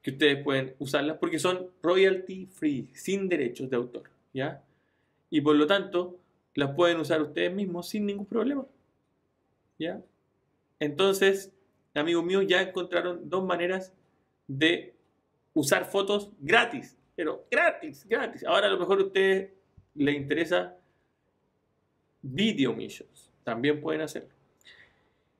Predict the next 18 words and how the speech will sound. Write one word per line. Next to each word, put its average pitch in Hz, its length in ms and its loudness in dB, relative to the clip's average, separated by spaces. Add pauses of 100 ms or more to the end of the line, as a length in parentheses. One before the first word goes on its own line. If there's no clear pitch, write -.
(140)
Y 139 80 -6
si 135 120 -4
ustedes 208 320 2
van - 160 -4
acá, 135 400 -4 (880)
hay 131 300 -2 (120)
videos 143 580 0
también, 131 500 -4
eh, 117 520 -2 (100)
explican 131 540 -2
todo 127 140 2
lo 117 120 0
que 143 100 2
hacen, 151 580 0 (1700)
lo 131 200 -4
mismo 123 300 -2
que 175 100 -2
antes, 180 520 -4